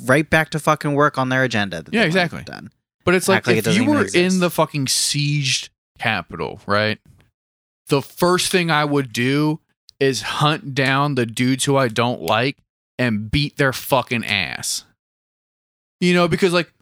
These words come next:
Speaker 2: we have
Speaker 1: Or hire
Speaker 2: seen
Speaker 1: someone to do it.
Speaker 2: No. But, like, if we're fucking locked up in this room and there are motherfuckers who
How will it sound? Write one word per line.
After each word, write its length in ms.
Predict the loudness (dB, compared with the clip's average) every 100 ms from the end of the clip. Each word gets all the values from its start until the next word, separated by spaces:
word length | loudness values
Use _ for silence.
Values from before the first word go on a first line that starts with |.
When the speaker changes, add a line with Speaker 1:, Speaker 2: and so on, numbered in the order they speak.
| _ 0
Speaker 2:
we 160 | 2
have 160 | 4 2
Speaker 1:
Or 20 |
hire 380 | 4 4 4 2
Speaker 2:
seen 60 | 0
Speaker 1:
someone 220 | -2 -4
to 60 | -6
do 160 | -8
it. 160 | -8 -2
Speaker 2:
No. 420 | 0 2 2 0 -6 _ -4
But, 100 | 0
like, 260 | 2 2 -2
if 160 | -2
we're 260 | 0 2 2
fucking 380 | 0 0 0 0
locked 340 | 2 2 0
up 160 | -2 0
in 80 |
this 180 | 0 -2
room 360 | -2 0 0 0
and 160 | 0 2
there 160 | 2
are 60 | 2
motherfuckers 640 | 0 2 0 0 -2 0
who 180 | -2